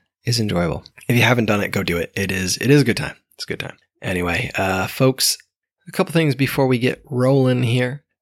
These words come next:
Appreciate you guys out there clicking on that Amazon link, homesteads and homeschools dot com slash Amazon.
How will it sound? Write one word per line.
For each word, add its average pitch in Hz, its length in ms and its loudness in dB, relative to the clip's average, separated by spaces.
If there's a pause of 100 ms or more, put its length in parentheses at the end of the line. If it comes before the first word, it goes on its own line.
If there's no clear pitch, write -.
Appreciate 151 380 2
you 139 100 -2
guys 135 260 4
out 131 160 2
there 131 440 0
clicking 139 340 0
on 123 160 2
that 120 280 0
Amazon 123 520 0
link, 135 240 -2
homesteads 127 460 0
and 110 80 -2
homeschools 113 440 0
dot 104 240 -2
com 101 280 -2
slash 98 320 -2
Amazon. 143 540 4